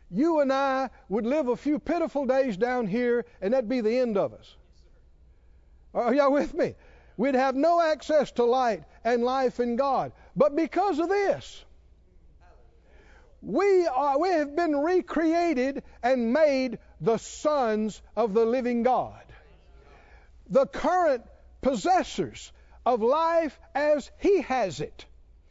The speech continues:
And we will never die. Oh, hallelujah. Man, it delivers you from every kind of fear.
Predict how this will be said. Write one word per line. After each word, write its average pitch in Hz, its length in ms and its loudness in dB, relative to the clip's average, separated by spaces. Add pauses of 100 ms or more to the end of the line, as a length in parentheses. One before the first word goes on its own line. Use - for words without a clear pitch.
(320)
And 208 260 -2
we 254 160 0
will 196 280 0
never 180 800 0 (420)
die. 143 240 -8 (1300)
Oh, 208 280 -2
hallelujah. 143 600 -4 (840)
Man, 233 220 -2
it 247 140 -4
delivers 226 520 -2
you 220 100 -4
from 214 220 -4
every 220 240 -2
kind 254 260 -4
of 180 80 -6
fear. 330 420 -6